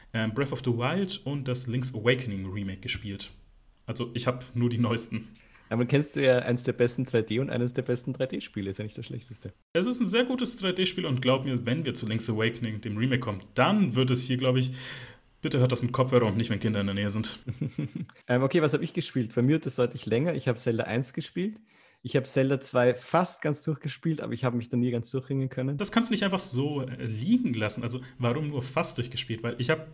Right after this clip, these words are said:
Speaker 1: sehr oft davon gehört, dass der Schwierigkeitsgrad sehr hoch sein soll.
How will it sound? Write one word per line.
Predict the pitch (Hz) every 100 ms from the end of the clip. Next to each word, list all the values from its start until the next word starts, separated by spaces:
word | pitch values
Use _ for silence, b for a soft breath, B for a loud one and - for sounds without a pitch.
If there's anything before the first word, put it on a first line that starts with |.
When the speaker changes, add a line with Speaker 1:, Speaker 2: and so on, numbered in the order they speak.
| -
Speaker 1:
sehr | 110 143
oft | 156
davon | 147 143
gehört, | 120 127 135
dass | 127
der | 127 117
Schwierigkeitsgrad | - 175 120 120 - 113 104
sehr | 110 101 110 107 98
hoch | 95 92
sein | 101 95
soll. | 98